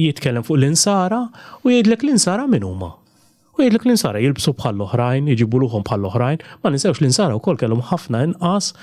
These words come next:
restrictions millu kellhom l-oħrajn. Eh, per eżempju, d-dinja l-, ludija, sal-lum, speċjalment jekk inti or-,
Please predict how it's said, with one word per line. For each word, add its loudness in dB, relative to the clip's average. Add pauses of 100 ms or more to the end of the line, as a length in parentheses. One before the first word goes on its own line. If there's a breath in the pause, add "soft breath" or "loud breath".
(260 loud breath)
restrictions -2
millu 2
kellhom -2
l-oħrajn. -4 (400 loud breath)
Eh, -6
per -2
eżempju, 0
d-dinja 2
l-, 0
ludija, 2 (720 loud breath)
sal-lum, 2
speċjalment -2
jekk -2
inti -2
or-, 0